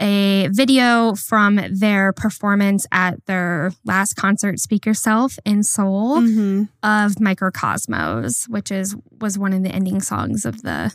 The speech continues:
Speaker 1: the concert.
Speaker 2: Yeah.
Speaker 1: Which ended up being one of the last songs performed live.
Speaker 2: At Muster.
Speaker 1: Yeah.
Speaker 2: Oh, yeah, for them completely.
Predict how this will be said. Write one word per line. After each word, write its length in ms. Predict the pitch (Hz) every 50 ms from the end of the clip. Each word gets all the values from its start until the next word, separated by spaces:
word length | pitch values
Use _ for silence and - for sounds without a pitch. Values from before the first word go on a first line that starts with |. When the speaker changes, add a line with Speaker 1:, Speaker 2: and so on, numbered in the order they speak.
| - _
Speaker 1:
the 100 | - 208 190
concert. 500 | - - 190 196 - - 214 - - -
Speaker 2:
Yeah. 280 | 214 202 180 160 160 180 180 - _ _ _ _ _ _ _ _ _ _
Speaker 1:
Which 180 | 220 214 -
ended 260 | - 220 226 247 240
up 120 | 233 214 -
being 220 | 208 208 202 208
one 140 | 202 202 202
of 60 | 190
the 100 | 202 196
last 300 | 190 185 180 175 - -
songs 260 | - 190 185 190 185 -
performed 400 | - 214 - 226 208 208 214 220 214 214
live. 800 | 208 202 202 220 262 269 247 196 190 214 233 247 247 233 - - _ _ _ _ _ -
Speaker 2:
At 100 | 208 190
Muster. 560 | 196 214 247 - - - 156 104 110 180 202 - _ _ _ _ _ _
Speaker 1:
Yeah. 260 | - 220 - - - - - _ _ _ _ _ _ _
Speaker 2:
Oh, 220 | - 294 330 294 -
yeah, 360 | - 202 247 269 285 233 180
for 260 | - - - 214 208
them 220 | 220 208 208 208
completely. 720 | 202 - 214 208 196 - 240 285 - - - - - -